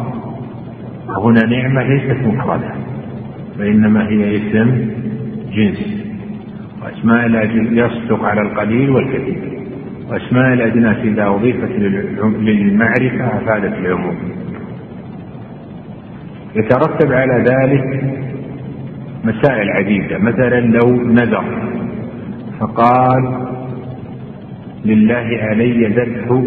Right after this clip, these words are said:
ابن"، حينئذ الواجب عليه أن يذبح شاة بدل الابن.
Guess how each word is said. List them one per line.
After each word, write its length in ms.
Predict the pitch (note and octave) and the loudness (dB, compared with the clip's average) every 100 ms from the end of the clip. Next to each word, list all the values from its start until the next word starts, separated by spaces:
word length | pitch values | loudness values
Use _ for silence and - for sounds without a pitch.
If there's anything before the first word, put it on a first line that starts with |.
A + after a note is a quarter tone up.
| - | 2
ابن"، 340 | A#2 - F#2 - - - - F3+ - - - - - - - - - - - - - - - - - | 2 4 2 0 -2 -6 -6 -6 -8 -10 -12 -14 -14 -14 -14 -14 -14 -14 -14 -14 -14 -14 -16 -16 -10
حينئذ 380 | - A#2+ A2 G#2 | 0 4 4 4
الواجب 640 | G2+ G2 A2 A#2 G#2 F#2+ | 4 4 4 4 2 0
عليه 600 | G2 F#2+ G#2+ C3 - - - - - | 0 2 2 2 -2 -4 -6 -8 -2
أن 80 | G#2 | 4
يذبح 520 | G#2+ A2 G#2 F#2 - | 4 4 0 -2 -2
شاة 540 | F#2+ G#2 G2+ A#2 G#2+ - | -4 -2 0 0 -2 -2
بدل 280 | G#2 G2+ F2+ | -2 0 0
الابن. 380 | F2 F2 F2 | 0 -2 -4